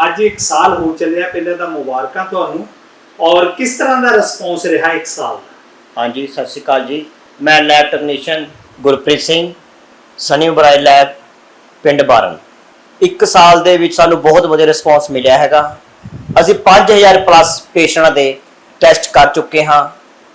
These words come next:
Speaker 2: ਤੇ ਸਾਡੇ ਕੋਲ, ਸਾਡੇ ਨਾਲ ਦੇ ਪਿੰਡ, ਵੀਹ ਤੋਂ ਪੱਚੀ ਪਿੰਡ ਟੈਸਟ ਕਰਵਾਉਣ ਆਉਂਦੇ ਨੇ, ਜੋ ਕਿ ਬਹੁਤ ਹੀ ਵਧੀਆ ਰਿਜ਼ਲਟ ਤੇ ਬਹੁਤ ਹੀ ਵਧੀਆ ਟੈਸਟਿੰਗ ਅਸੀਂ ਕਰ ਰਹੇ ਹਾਂ। ਸਾਰੇ ਖੁਸ਼ ਨੇ, ਰੇਟ ਵੱਲੋਂ ਵੀ ਤੇ ਟੈਸਟਿੰਗ ਵੱਲੋਂ ਵੀ।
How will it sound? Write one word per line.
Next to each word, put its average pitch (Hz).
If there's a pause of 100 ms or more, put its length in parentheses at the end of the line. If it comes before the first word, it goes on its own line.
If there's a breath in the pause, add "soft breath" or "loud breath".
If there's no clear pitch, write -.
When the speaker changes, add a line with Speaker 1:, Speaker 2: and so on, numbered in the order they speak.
Speaker 2:
ਤੇ 147
ਸਾਡੇ 156
ਕੋਲ, 165 (220)
ਸਾਡੇ 151
ਨਾਲ 156
ਦੇ 160
ਪਿੰਡ, 151
ਵੀਹ 170
ਤੋਂ 208
ਪੱਚੀ -
ਪਿੰਡ 139 (400)
ਟੈਸਟ 160
ਕਰਵਾਉਣ 151
ਆਉਂਦੇ 135
ਨੇ, 143 (260)
ਜੋ 175
ਕਿ 185
ਬਹੁਤ 180
ਹੀ 185
ਵਧੀਆ 156
ਰਿਜ਼ਲਟ 156 (260)
ਤੇ 170
ਬਹੁਤ 165
ਹੀ 180
ਵਧੀਆ 156
ਟੈਸਟਿੰਗ 156
ਅਸੀਂ 147
ਕਰ 139
ਰਹੇ 151
ਹਾਂ। 143 (340)
ਸਾਰੇ 160 (100)
ਖੁਸ਼ 151
ਨੇ, 156 (240)
ਰੇਟ 160
ਵੱਲੋਂ 151
ਵੀ 147 (260)
ਤੇ 156
ਟੈਸਟਿੰਗ 156
ਵੱਲੋਂ 113
ਵੀ। 82